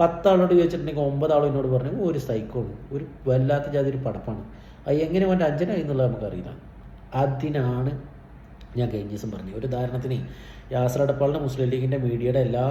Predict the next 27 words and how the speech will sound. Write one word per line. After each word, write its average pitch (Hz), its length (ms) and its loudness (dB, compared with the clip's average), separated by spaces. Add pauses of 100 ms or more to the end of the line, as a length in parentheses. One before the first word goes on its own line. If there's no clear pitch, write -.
(160)
സാ-, 127 180 2 (340)
ഇതുകളും 123 360 4 (480)
ഏൽപ്പിക്കണം 123 420 0
എന്ന് 135 140 4
പറഞ്ഞാൽ 107 280 -2 (720)
ഒരു 139 120 6 (240)
യുക്തിയുള്ള, 135 500 2 (100)
ബുദ്ധിയുള്ള, 123 380 4 (100)
ബോധമുള്ള 117 480 0
ഒരു 117 160 -2
മുസ്ലിം 107 260 -6
ലീഗുകാരൻ 113 380 -2
പറയണം 101 280 -8 (120)
"No, 127 80 2 (220)
അത് 110 80 -6 (100)
ചെയ്യരുത്" 104 400 -6
എന്ന്. 92 100 -14 (140)
കാരണം 117 280 -4
എന്താണെന്നറിയോ? 98 460 -6 (560)
ഞാൻ 151 160 -6
വിരിച്ചോടത്ത് 139 500 2
കെടുക്കാത്ത 110 400 -4
ടൈപ്പാണ്. 92 320 -8 (760)
ഞാൻ 170 160 2 (100)
എനിക്ക് 147 400 -4 (120)
ശരിയെന്ന് 139 500 4
തോന്നുന്ന 107 260 -4